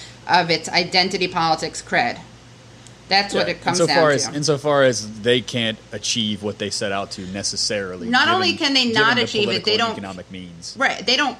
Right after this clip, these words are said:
Speaker 1: they either are ignorant and don't get it, or in, in lots of cases they don't want to. If you cared about women, you'd care, and people of color, you would care about the minimum wage. I know I sound like a broken record, but it just
Speaker 2: Well, they ca-,
Speaker 1: so
Speaker 2: they care about
Speaker 1: important.
Speaker 2: abstractions, right? I think that's really what we're getting at here. We're dancing around it, but they,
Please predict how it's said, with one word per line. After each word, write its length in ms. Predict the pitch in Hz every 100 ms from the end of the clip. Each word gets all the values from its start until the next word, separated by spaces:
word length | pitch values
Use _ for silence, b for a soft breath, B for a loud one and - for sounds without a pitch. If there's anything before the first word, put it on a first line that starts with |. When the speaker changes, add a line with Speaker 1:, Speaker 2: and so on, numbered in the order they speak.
| -
Speaker 1:
they 200 | 214 254
either 300 | 254 254 247
are 120 | 208 -
ignorant 640 | 208 226 285 311 392 -
and 160 | 208 233
don't 220 | 196 202
get 180 | 196 202
it, 200 | 277 -
or 240 | 214 214 208
in, 100 | 190
in 120 | 190
lots 260 | 180 208 214
of 80 |
cases 320 | 208 196 190 170
they 140 | 190
don't 260 | 185 156 185
want 320 | 247 254 -
to. 160 | 143 - - - - b b b
If 160 | 220 240
you 120 | 269
cared 420 | 277 302 311 349
about 260 | 339 302 262
women, 380 | 277 254 190 160
you'd 260 | 190 202
care, 320 | - 226 226
and 220 | 214 196 196
people 240 | 214 254
of 140 | 262
color, 340 | 285 269 190 - B B
you 160 | 208 220
would 200 | 233 233
care 320 | 226 226 180
about 520 | 202 196 196 - -
the 160 | 196 -
minimum 580 | - 196 196 202 196 190
wage. 280 | 175 135 175
I 100 | 175
know 140 | 185
I 120 | 190
sound 200 | 196 196
like 140 | 202 208
a 80 |
broken 320 | 185 185 180 180
record, 280 | 185 156
but 140 | 156 175
it 120 | 190
just 140 | 220
Speaker 2:
Well, 80 | 185
they 80 | 180
ca-, 80 | 233
Speaker 1:
so 200 | 226 226
Speaker 2:
they 60 | 233
care 80 |
about 220 | 226 220 190
Speaker 1:
important. 200 | 202 147
Speaker 2:
abstractions, 640 | 185 185 180 110 85 104
right? 100 | 117
I 60 |
think 160 | 131 190
that's 160 | 202 165
really 160 | 170
what 160 | 147 135
we're 120 | 131
getting 280 | 110 117 101
at 160 | 92 87
here. 160 | 95
We're 120 | 92
dancing 400 | 104 123 127 117
around 260 | 104 101 98
it, 80 | 95
but 100 | 123
they, 200 | 175